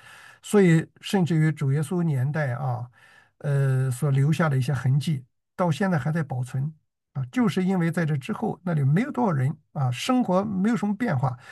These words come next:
如果那里像今天一样啊，大规模的这个，这个，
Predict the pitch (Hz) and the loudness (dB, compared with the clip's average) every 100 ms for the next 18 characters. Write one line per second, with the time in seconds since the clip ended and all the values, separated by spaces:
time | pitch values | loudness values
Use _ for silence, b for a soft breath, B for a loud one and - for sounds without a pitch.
0 | B B 262 247 233 247 208 196 190 - | B B 4 6 8 8 6 4 4 4
1 | 233 208 220 190 180 160 131 139 123 - | 2 2 2 4 4 2 2 0 -2 -4
2 | 202 156 202 208 170 175 165 139 - B | -4 -2 0 0 2 0 0 -2 -8 B
3 | B B B B 175 156 151 135 151 147 | B B B B -4 0 0 -2 -2 -2
4 | 147 139 135 147 208 | -2 -4 -4 -8 -14